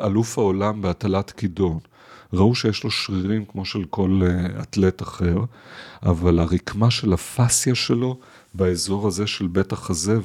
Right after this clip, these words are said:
והיד היא הרבה יותר עבה, וזה אומר שהיא, היא נמתחת, היא יכולה לאגור אנרגיה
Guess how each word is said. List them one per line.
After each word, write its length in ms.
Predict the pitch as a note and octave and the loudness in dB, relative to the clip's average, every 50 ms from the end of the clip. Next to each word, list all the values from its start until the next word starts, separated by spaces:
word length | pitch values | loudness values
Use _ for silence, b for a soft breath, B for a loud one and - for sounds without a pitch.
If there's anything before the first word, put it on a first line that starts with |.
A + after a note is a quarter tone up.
| F2 | -4
והיד 480 | F#2 F2 F2 F2 F2+ F2+ G2 A2 B2 B2+ - B B B B B B B | -6 -6 -4 -4 -2 0 2 2 2 0 -2 B B B B B B B
היא 140 | - G2+ F#2+ | 2 4 4
הרבה 280 | F2 F2 E2+ F2 G2+ G#2 | 4 4 2 0 0 0
יותר 400 | A2 A2+ - - G#2+ G2 F#2 - - | 0 0 -2 0 0 0 0 0 -2
עבה, 500 | - F#2 E2 E2 D#2+ E2 F#2+ F#2+ G#2+ B2+ B2+ - B B B B B B B - | -4 -4 -4 -4 -4 0 2 4 4 4 2 0 B B B B B B B -2
וזה 160 | F#2 E2+ F#2 | 0 2 2
אומר 220 | F2+ F2 G2 A2 A2+ | 2 4 2 2 2
שהיא, 300 | - - A#2 F#2+ F#2+ - - _ | 0 0 2 2 2 0 -2 _
היא 140 | - G2+ F#2 | -4 -2 0
נמתחת, 720 | F2+ F#2 F2 F2 E2 - _ _ - C3 A#2+ - A#2 - | 0 0 0 -2 -4 -10 _ _ -2 -2 0 0 -2 -2
היא 60 | G2 | -2
יכולה 260 | F2 - G2 G#2 G#2 A2 | -6 -4 -2 0 2 2
לאגור 720 | G#2+ G2+ F#2+ - C3+ G2+ F#2 F#2 G2+ G#2+ G#2+ G#2+ A2 G#2 | 2 2 2 0 -2 -4 -4 -2 0 0 2 2 0 0
אנרגיה 520 | F#2 F2+ F#2 F#2+ G2 G#2+ A2 G#2+ G#2+ A#2 | -2 -2 -2 -2 -2 -2 -2 -4 -6 -6